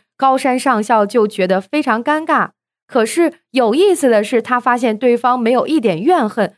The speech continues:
或者愤怒的情绪，既没有抱怨公司，也没有抱怨这个裁员计划，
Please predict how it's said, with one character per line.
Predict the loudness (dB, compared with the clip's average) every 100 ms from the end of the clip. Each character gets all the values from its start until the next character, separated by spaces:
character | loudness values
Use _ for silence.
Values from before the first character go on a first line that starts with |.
| _
或 | _ 0
者 | 0 -2
愤 | -2 -2 0
怒 | 0
的 | -2
情 | -6 -10
绪， | -4 -4 -4 _ _ _ _
既 | 0 0
没 | 2 2
有 | 2 2
抱 | 2 2
怨 | 2
公 | 0 -2
司， | -2 -4 -4 _ -4
也 | -2 0
没 |
有 | 0 2
抱 | 2 2
怨 | 0 -2
这 | -2
个 | -4
裁 | -4 -4 -2
员 | -2
计 | 0 2 2
划， | 0 -4